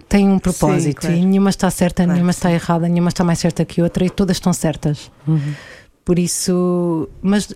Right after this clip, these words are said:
Speaker 1: eu não sinto essa responsabilidade, mas há outra que sinto.
Speaker 2: Hum.
Speaker 3: Qual?
Speaker 1: Eh, <coughs> in-, internamente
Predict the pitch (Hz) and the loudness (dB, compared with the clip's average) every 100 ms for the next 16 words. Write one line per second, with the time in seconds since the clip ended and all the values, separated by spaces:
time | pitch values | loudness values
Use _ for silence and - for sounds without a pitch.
0 | _ - 208 214 214 202 202 - 190 - | _ -2 0 0 0 -2 -2 -4 -6 -6
1 | - 190 190 165 165 185 226 247 247 226 | -4 -2 -2 -2 -2 0 0 0 0 -4
2 | - 196 175 - - - _ - 180 139 | -4 -2 -2 -4 -14 -20 _ -8 -6 -6
3 | 131 170 180 165 165 160 - - - - | -4 2 4 2 0 -4 -8 -18 -20 -20
4 | - - - - _ 185 196 - - - | -20 -20 -20 -20 _ -4 -2 -2 -4 -2
5 | 180 165 175 202 - 196 196 190 190 185 | -2 -2 0 0 2 -2 2 2 2 2
6 | 185 180 - - | 2 0 -2 -8